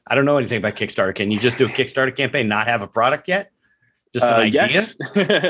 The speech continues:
Speaker 1: Yes, you
Speaker 2: Yes, you
Speaker 1: can.
Speaker 2: absolutely can.
Speaker 1: Okay.
Speaker 2: Yep. Um, so we, I call it minimum vi-, viable product today, but, but to be honest with you, we, we took an old pocket watch, we three D printed a case for it, and we super glued it together and took pictures of it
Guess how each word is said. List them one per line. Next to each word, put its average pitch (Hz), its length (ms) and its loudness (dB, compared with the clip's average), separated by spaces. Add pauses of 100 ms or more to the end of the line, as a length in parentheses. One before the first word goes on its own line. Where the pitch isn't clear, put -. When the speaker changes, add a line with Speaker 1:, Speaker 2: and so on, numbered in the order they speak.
(200)
Speaker 1:
Yes, 135 240 2
you 127 80 2
Speaker 2:
Yes, 131 220 -2
you - 60 2
Speaker 1:
can. 143 100 4
Speaker 2:
absolutely 135 500 0
can. 131 200 0
Speaker 1:
Okay. - 60 -12
Speaker 2:
Yep. 120 280 0 (340)
Um, 117 340 0
so 117 600 0
we, 139 520 0
I 135 200 2
call 123 300 0
it - 120 -4
minimum 117 380 -6
vi-, 107 260 2
viable 101 380 -2
product 95 320 0
today, 92 360 -2
but, 95 180 0 (140)
but 92 180 2 (180)
to 107 120 -4
be 98 120 0
honest 104 260 2
with 95 180 -2
you, 92 360 0 (400)
we, 101 500 4
we 90 180 0
took 110 280 -2
an 107 80 2
old 101 120 4
pocket 95 300 2
watch, 90 540 0
we 95 160 -4
three 110 320 0
D 104 100 2
printed 98 320 0
a 92 60 -2
case 95 280 0
for 90 300 0
it, 82 140 2
and 90 160 -2
we 90 100 -4
super 90 320 0
glued 87 220 2
it 71 100 -2
together 82 460 2
and 92 200 -4
took - 220 -2
pictures 87 340 0
of 85 140 0
it 82 180 0